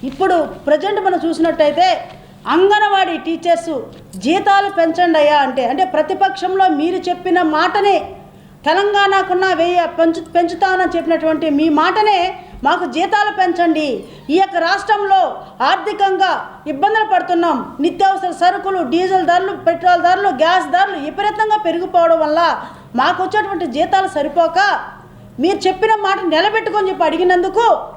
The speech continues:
ఈరోజు అంగన్వాడీ టీచర్లు నడి రోడ్డు మీద నిలబెట్టారే,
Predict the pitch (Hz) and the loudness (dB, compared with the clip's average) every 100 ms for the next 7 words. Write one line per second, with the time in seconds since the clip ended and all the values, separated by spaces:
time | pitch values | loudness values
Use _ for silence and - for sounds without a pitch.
0 | - - 247 247 330 381 294 320 339 330 | -20 -10 -2 2 2 2 -2 0 0 0
1 | 311 - 285 302 294 262 277 311 285 320 | 0 -4 -8 -6 -2 0 0 2 2 0
2 | 349 339 311 285 294 311 311 294 269 392 | -2 -4 -4 -4 -2 -2 0 0 2 2
3 | 359 | 0